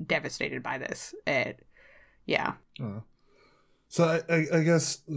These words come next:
Speaker 2: uh, kind of off question. So, so it was more of, like, you know, your own sadness, but also feeling for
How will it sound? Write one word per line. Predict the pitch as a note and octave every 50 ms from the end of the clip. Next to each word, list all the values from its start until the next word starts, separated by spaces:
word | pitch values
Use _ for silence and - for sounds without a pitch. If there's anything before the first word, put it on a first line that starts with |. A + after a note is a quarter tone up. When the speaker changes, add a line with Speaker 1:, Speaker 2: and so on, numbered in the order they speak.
| C3+ C3+ C3+ C#3
Speaker 2:
uh, | C#3 C3+ C3+ C3 C3 B2+ - - - - - - - - _ _ -
kind | - C#3 B2+
of | A#2+ A#2 -
off | C3 B2 A#2+ A#2+ - -
question. | B2+ A#2+ A#2 - B2 A#2+
So, | - - C#3 C#3
so | C3 C#3 D3+ D3
it | C#3+
was | D3 B2+ A#2 B2+
more | C#3 D#3 E3+ F#3 F#3 F3+ -
of, | - D3+ D3 C#3+ C#3 C3+ C3+ C3 C3+ - - _ -
like, | C3 B2 A#2 B2+
you | C3+ A#2+
know, | A2+ A2+ G#2+ G2 - -
your | C3 B2+ B2 G#2+
own | C3+ C#3 C#3 C3 C3
sadness, | C3 B2+ A#2+ A2+ B2 A#2 -
but | A#2+ A#2+
also | A#2+ A#2+ - - C3+ B2 A#2 G#2+
feeling | - - - C3+ C3+ C3 B2+ B2 B2
for | A#2 - - A#2+ A#2+ A#2 A#2 A2+